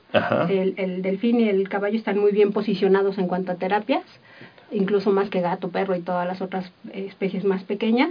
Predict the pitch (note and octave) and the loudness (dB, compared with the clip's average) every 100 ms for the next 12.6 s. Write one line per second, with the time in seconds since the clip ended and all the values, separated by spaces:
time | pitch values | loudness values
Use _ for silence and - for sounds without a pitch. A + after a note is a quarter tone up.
0 | - - - - - - G3+ F#3+ F#3 F#3+ | -2 -12 -10 -4 -4 2 4 6 6 4
1 | G3 G3 G3+ G3 - F3 - - - - | 2 2 0 -2 -6 -10 -12 -16 -20 -20
2 | - - - - G#3+ G#3+ A#3 A3+ A3+ A#3 | -20 -20 -12 -2 0 2 4 6 6 6
3 | A3+ A3+ G#3+ G#3 G#3+ F#3+ G3+ F#3+ G#3 G#3+ | 6 4 4 4 4 2 -2 -2 0 2
4 | G#3+ F#3+ F3+ F3 F#3 G#3 G#3 A3 A3 G3 | 0 -2 -4 -4 -6 -2 0 2 2 2
5 | F#3 F#3+ F#3 F3+ F3+ F#3 F3 F3+ G3+ A3 | 0 0 2 0 -4 -8 -6 -2 0 2
6 | A#3 B3 - - G3+ G3 G3 G3 F#3+ G3 | 2 0 -4 -8 -4 0 2 2 2 0
7 | F#3 F#3 F#3 F3+ F#3 - G#3 A3+ D4 - | 0 -2 -4 -6 -6 -2 0 0 -4 -8
8 | - _ - - - - - G3 F3+ F#3 | -20 _ -20 -20 -20 -20 -6 -4 -2 -4
9 | G3 F#3+ G3+ F#3+ F#3+ F3+ - - F#3+ G3 | 0 2 4 2 0 -4 -6 -2 2 6
10 | G#3 G3 F3+ A3 G#3 F3+ - F3+ - F3+ | 6 4 2 2 4 0 -2 -4 -2 -4
11 | - - - - - A2 G2 G2 F#2+ F2+ | -6 -12 -8 -6 -4 -2 -2 -4 -6 -6
12 | E2+ E2+ - - - | -6 -6 -4 -4 -4